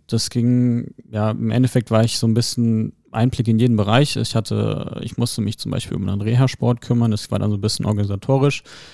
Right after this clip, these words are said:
Ich war dafür zuständig, äh, Lo-,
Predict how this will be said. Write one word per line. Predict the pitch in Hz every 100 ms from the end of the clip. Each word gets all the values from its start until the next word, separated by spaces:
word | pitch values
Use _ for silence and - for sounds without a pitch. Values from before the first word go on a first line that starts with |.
| - _ _
Ich | - 110
war | 113
dafür | 113 110 117
zuständig, | - 127 120 123 110 110 -
äh, | 82
Lo-, | 82 - - 98